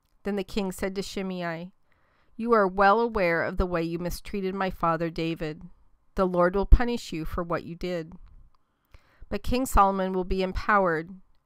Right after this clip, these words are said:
and David's dynasty will endure permanently before the Lord. The king then gave the order to Benaiah, son of Jehoiada, who went and executed Shimei.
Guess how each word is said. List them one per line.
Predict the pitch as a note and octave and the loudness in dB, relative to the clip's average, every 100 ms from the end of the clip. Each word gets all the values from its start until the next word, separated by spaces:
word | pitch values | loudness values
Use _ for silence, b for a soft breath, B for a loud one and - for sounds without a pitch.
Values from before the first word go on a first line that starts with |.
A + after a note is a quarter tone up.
| - | -6
and | G#3+ | -4
David's | G3+ G3 G#3+ A3 | 2 2 0 -4
dynasty | - F#3+ F3+ F3 - F#3 F3+ | 2 2 2 -2 -6 -8 -6
will | F#3 G3 | -4 -2
endure | F#3+ F3+ F3 | -2 -4 -4
permanently | - - A#3 A3+ E3+ - E3 D#3+ _ | -2 -4 -4 -4 -6 -8 -12 -14 _
before | F#3 - F3 | -10 -4 -4
the | F3 | -4
Lord. | D#3+ E3 E3+ D#3 E3 E3+ _ _ b b b b b | -4 -2 -2 -4 -10 -18 _ _ b b b b b
The | A#3 | 2
king | - B3 A#3+ B3+ | 4 4 4 2
then | B3+ | 0
gave | B3 A3 G#3 | 2 2 2
the | A3+ | 0
order | F3 F#3+ E3+ E3+ | 2 2 2 -2
to | - G3 | -4 -4
Benaiah, | G3 F#3 E3+ D#3+ D#3+ | 0 0 0 0 -2
son | - - G3+ | -4 0 2
of | G#3 A3 | 2 -2
Jehoiada, | A3+ G#3+ F#3+ F3 D#3+ E3+ G3+ - | -2 0 0 0 -4 -6 -14 -8
who | A#3+ | -2
went | G#3 F3+ - | 2 2 0
and | F3+ | -4
executed | - E3+ G#3 - G3+ F#3 F#3 | -4 -4 -4 -2 -2 -2 -4
Shimei. | - F3+ E3+ E3 D#3+ D#3+ | -6 -6 -4 -4 -4 -6